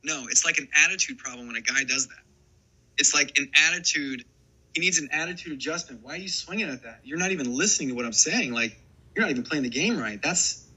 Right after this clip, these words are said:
that's the reaction. Like, and then you'll, I almost got fired after that, weeks after. I had ta-, there was a meeting and, "Hey, man, I'm on the bubble. Like, you better, I'm telling you."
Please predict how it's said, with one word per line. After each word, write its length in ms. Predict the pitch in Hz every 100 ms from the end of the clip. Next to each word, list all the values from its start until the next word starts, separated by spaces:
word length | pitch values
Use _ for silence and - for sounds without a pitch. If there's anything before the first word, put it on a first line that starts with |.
| -
that's 340 | 156 180 - -
the 380 | 139 123 113 - - - - -
reaction. 540 | 123 139 208 214 113 107
Like, 200 | 110 107 - - - - - - -
and 100 | 131
then 140 | 147 147
you'll, 220 | 190 - - - - - -
I 80 |
almost 260 | 185 214 -
got 140 | 226
fired 500 | - 220 208 117 110 - - - - - - - -
after 300 | 143 202 139
that, 240 | 113 117 - -
weeks 520 | - 208 - - - - -
after. 360 | 135 170 - - - - - - - -
I 60 |
had 280 | 123 135 123
ta-, 260 | - 135 127 117
there 120 | 127
was 120 | 135
a 60 | 127
meeting 360 | 131 151 185
and, 240 | 131 117 110 - - - - -
"Hey, 140 | 165
man, 160 | 131 123
I'm 100 | 160
on 80 |
the 60 | 131
bubble. 320 | 113 151 143
Like, 200 | 110 110
you 40 | 156
better, 260 | 156 127
I'm 460 | 117 - - - -
telling 300 | 139 185
you." 80 | 139